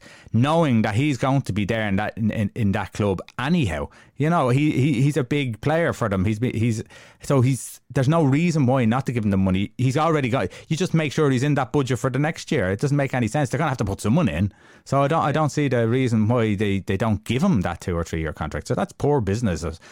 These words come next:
as far as I can see. Um, when you go back to the, to the quality,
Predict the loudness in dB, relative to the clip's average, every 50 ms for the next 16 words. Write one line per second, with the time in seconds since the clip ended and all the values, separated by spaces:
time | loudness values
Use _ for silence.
0 | -20 -20 -12 _ -6 -6 -4 -2 -2 -2 -2 0 0 0 -2 -2 -2 -2 -4 -4
1 | -2 -4 -4 -6 -6 -6 -10 -16 -20 -12 -6 -4 -2 -2 -2 -4 -4 -4 -2 0
2 | 0 0 0 0 0 0 -2 -2 -2 -4 -4 -4 -4 -4 -4 -4 -4 -4 -4 -2
3 | 0 0 2 2 0 0 0 -2 -4